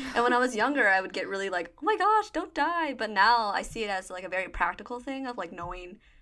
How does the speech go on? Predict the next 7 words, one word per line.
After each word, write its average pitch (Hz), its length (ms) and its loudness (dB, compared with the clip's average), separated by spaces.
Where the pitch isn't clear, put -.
what, 180 340 2
what 170 300 -4
goes 180 220 -4
where, 170 420 0
I 240 60 0
guess. 311 340 -6
Um, 185 400 -8